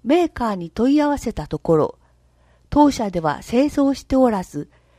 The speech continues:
同様の苦情がたくさん寄せられていると言われた。販売サイトに返品、返金を希望したが、返答はない。アドバイス。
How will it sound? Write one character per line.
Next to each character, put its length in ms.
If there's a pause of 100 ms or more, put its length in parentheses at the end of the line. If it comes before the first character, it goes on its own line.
(140)
同 280
様 220
の 120
苦 160
情 220
が 280
た 140
く 100
さ 180
ん 100
寄 120
せ 160
ら 140
れ 100
て 140
い 120
る 160 (340)
と 100
言 140
わ 100
れ 100
た。 180 (680)
販 240
売 220
サ 160
イ 80
ト 120
に 220 (460)
返 260
品、 420
返 280
金 260
を 140
希 160
望 200
し 60
た 140
が、 200 (360)
返 260
答 240
は 160
な 160
い。 100 (1160)
ア 100
ド 160
バ 160
イ 60
ス。 260